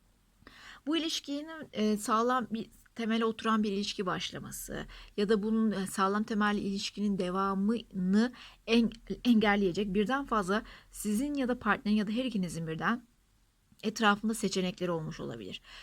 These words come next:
Yani bunu illa kişiler olarak düşünmeyin. Ee, ta-, örnek veriyorum, taraflardan birinin çok, e, böyle güzel bir şekilde kariyer yapma potansiyeli vardır. E, sadece evlilik gibi seçeneği yoktur. Mesela örnek veriyorum ya da ta-, kişi olarak,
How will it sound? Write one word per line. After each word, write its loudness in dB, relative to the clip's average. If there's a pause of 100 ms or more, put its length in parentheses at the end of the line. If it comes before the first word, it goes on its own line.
(140)
Yani 2
bunu 0
illa 0
kişiler 0
olarak -2
düşünmeyin. -6 (360)
Ee, 0 (120)
ta-, -12
örnek 0
veriyorum, 0
taraflardan 0
birinin -2
çok, -6 (180)
e, 0
böyle 0
güzel 2
bir -2
şekilde -8 (240)
kariyer 0
yapma -4
potansiyeli -8
vardır. -8 (340)
E, -4
sadece 2
evlilik 0
gibi 0
seçeneği 0
yoktur. -4
Mesela -4
örnek -4
veriyorum -10
ya -2
da 2 (600)
ta-, -4
kişi -2
olarak, -4